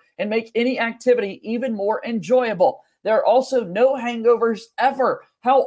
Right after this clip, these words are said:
awesome is that? You can find Athletic in-store, online, or at bars around the country. You can find Athletic Brewing Company's non-alcoholic brews at a store near you or go to athletic brewing dot com. First-time customers can use code Locked On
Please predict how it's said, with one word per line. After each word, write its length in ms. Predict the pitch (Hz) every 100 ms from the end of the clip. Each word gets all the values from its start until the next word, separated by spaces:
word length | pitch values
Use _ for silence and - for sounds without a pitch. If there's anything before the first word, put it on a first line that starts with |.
| -
awesome 480 | 240 269 - 269 262
is 200 | 233 185
that? 380 | 196 269 185 - - _ -
You 120 | 214
can 120 | 254
find 240 | 247 233 214
Athletic 440 | 208 214 202 196
in-store, 580 | 214 247 247 254 240 233
online, 520 | - 247 254 202 180 -
or 180 | 240 240
at 160 | -
bars 460 | 233 226 170 175 - _ _ -
around 220 | 175 175
the 60 | 180
country. 460 | 208 196 202 156 - _ -
You 120 | 190
can 100 | 240
find 240 | 233 254
Athletic 420 | 233 233 233 233
Brewing 260 | 208 240 240
Company's 520 | 208 185 175 170 165
non-alcoholic 1000 | - 180 208 - 240 240 202 220 214 214
brews 360 | 196 190 185 -
at 140 | 160
a 60 | 160
store 440 | - - 226 269
near 300 | 240 247 254
you 400 | 220 180 151 143 _ _
or 220 | 196 277
go 260 | 226 196 165
to 140 | 165
athletic 460 | 180 175 185 202 196
brewing 360 | 180 170 180 170 143
dot 220 | 160 - -
com. 360 | 226 262 285 - _
First-time 460 | 247 269 - 269 247
customers 540 | 262 277 - 240 254
can 140 | - 220
use 200 | 233 -
code 240 | 247 220
Locked 380 | 202 220 - 277
On 260 | 277 208